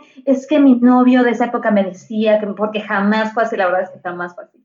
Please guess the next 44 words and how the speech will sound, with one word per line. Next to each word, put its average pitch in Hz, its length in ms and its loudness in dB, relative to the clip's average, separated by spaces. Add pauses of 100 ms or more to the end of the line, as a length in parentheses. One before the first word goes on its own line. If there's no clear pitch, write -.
(320)
Fue 233 100 -2
una 247 80 2
decisión 214 420 -2
que 214 80 0
yo 208 120 -2
tomé. 208 360 -4 (400)
Eh, 220 240 0
me 214 100 0
alejé 226 280 0
mucho 277 380 2
de 294 100 4
personas 233 420 -6
a 226 40 -2
las 208 100 -4
que 208 100 -12
quería 202 220 -2
mucho 214 240 -2
y - 20 -10
con 226 80 -4
las 202 120 -6
que - 80 -16 (100)
me 185 100 -8
llevaba 196 280 0
muy 226 400 2
bien 196 240 -2
y - 40 -6
me 185 120 -4
conectaba 180 440 -2
mucho 196 480 -4 (220)
por 254 120 2
estar 285 360 0
atrás 294 320 0
de 285 360 -2
un 269 80 -2
hombre, 330 300 -2
o 240 40 -8
sea, 220 200 -4
que, 208 200 -6
que 240 100 -2
él 254 100 0
jamás 277 300 -2
me 277 80 -4
lo 254 120 -8
pidió, 202 500 -6